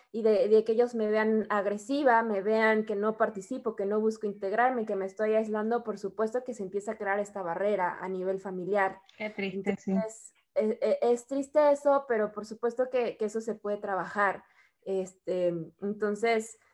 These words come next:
Speaker 1: no es como desmotivarlos, sino al contrario, que lo vayan identificando. Eh,
Speaker 2: Ujú.
Speaker 1: y esta persona, por ejemplo, que ya ha sido más consciente en ella misma y ha hecho varios cambios, el otro día llegó a su sesión y me dijo, "Mira, me hice el manicure,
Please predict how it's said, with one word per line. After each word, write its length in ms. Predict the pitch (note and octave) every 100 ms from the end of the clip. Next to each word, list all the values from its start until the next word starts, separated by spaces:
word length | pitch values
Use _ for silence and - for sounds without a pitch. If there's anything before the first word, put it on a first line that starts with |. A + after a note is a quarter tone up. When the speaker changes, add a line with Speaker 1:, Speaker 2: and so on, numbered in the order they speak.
| -
Speaker 1:
no 260 | A3 A#3 A#3+
es 140 | B3
como 260 | D4 C4+ A3+
desmotivarlos, 840 | G#3 G#3 G3 G#3 A#3 C4+ D4+ D#4+ E4
sino 180 | G#3+
al 160 | G3 G#3
contrario, 640 | F#3 F#3+ G#3+ B3 B3+ C#4 C#4
que 100 | G#3+
lo 140 | F#3+
vayan 320 | G#3 C4 C4
identificando. 960 | A#3 F#3+ G3 G#3+ G#3+ G#3+ C#4 C#4+ C4 C#4+ A#4+ A3+
Eh, 60 | G#3
Speaker 2:
Ujú. 500 | G#3 G3+ F#3+ G#3 C4
Speaker 1:
y 200 | F#3+ -
esta 300 | A3 A#3 C#4
persona, 400 | C#4 C#4 C#4 C#4+
por 120 | C#4
ejemplo, 440 | B3+ C#4 C#4 D4 C4+
que 120 | G#3
ya 360 | G#3 A#3 A#3 B3+
ha 60 |
sido 280 | - A#3+ A#3
más 200 | A#3 A#3
consciente 520 | A#3 A#3 A#3 A3+ A3
en 60 | G#3+
ella 200 | G#3 G#3
misma 400 | G#3+ A3+ G#3+ G3
y 80 | G3
ha 20 |
hecho 160 | G3 A3
varios 220 | G3 G#3+
cambios, 240 | G#3 G#3+
el 80 | G3+
otro 140 | F#3 G3
día 100 | F#3+
llegó 160 | F#3+
a 60 | G3+
su 120 | A3
sesión 340 | G#3+ F#3+ G3+ G3
y 60 |
me 100 | G3
dijo, 220 | F3+ F3+ A#3
"Mira, 180 | G4 A#4 A#4
me 80 | G#4
hice 160 | G4 G4+
el 80 |
manicure, 640 | G4+ D#4 C4+ D4 D#4 F#4